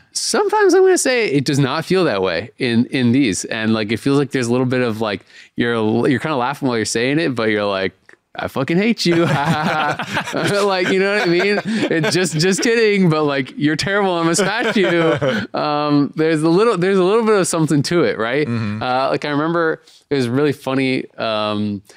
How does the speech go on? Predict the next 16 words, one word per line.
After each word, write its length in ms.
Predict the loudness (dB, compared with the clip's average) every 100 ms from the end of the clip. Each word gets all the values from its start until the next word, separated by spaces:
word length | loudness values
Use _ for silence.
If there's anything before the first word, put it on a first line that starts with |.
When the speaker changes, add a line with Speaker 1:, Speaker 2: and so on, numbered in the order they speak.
| _ -4
Speaker 1:
in 140 | 0
the 120 | 0
final 280 | -2 -4 -2
game 140 | 0 0
of 40 |
the 60 | -2
season, 420 | -2 -2 0 0
you 80 | 0
know, 80 | -2
they're 100 | -4
kinda 180 | -6
bantering 360 | -4 -4 -2 -2
a 60 | -2
bit, 320 | 0 0 0
and, 160 | -2 -4
like, 220 | -4 -6